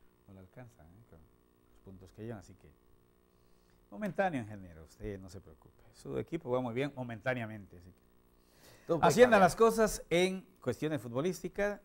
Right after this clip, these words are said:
Speaker 1: Jornada doce, ya deben de estar llegando, eh,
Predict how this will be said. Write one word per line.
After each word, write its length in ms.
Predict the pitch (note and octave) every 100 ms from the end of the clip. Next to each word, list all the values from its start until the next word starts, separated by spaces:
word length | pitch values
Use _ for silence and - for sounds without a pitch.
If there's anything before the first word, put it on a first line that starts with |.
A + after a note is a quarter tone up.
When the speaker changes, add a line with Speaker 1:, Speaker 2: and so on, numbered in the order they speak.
| _ - _ _
Speaker 1:
Jornada 640 | B2 A2+ A#2+ C#3+ B2+ -
doce, 600 | A#2 A#2+ F#3+ F#3 G#3+ A3 - _ _ _ _ _ _ _ _
ya 460 | A#2+ A2+ C#3 D3 -
deben 340 | A2 B2+ E3 A#2+
de 60 |
estar 220 | G#2+ - B2 G#2
llegando, 580 | G2+ F#2 A2+ A#2+ G#2+ F2+ _ _ _ _ _ _ _ F#2
eh, 240 | F2+ F2